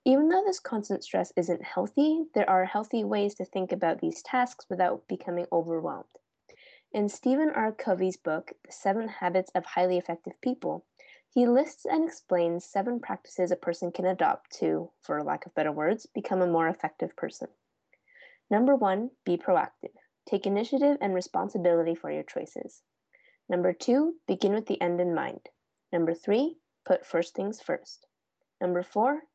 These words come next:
think win-win. Number five, seek to first under-, seek first to understand, then to be understood. Number six, synergize.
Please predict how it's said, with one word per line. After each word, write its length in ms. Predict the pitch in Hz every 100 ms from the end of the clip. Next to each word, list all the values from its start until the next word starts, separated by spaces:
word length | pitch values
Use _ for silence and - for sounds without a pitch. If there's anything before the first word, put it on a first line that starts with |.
| _ -
think 260 | 196 196
win-win. 540 | 185 190 180 156 170 240 _ _ _ _ _ _
Number 220 | 190 185 180
five, 480 | - 214 220 285 - _
seek 400 | - - 269 -
to 100 | 262
first 380 | - 269 285 -
under-, 240 | - 214 226
seek 480 | - - - 247 -
first 320 | 269 302 -
to 80 | 214
understand, 680 | 180 175 - 156 151 160 165
then 240 | 175 196
to 80 | 220
be 160 | 185 170
understood. 600 | 156 151 - - 147 196 _ _ _ _ _ _ -
Number 200 | 175 180
six, 480 | - 311 311 - -
synergize. 760 | - - 185 175 180 165 214 -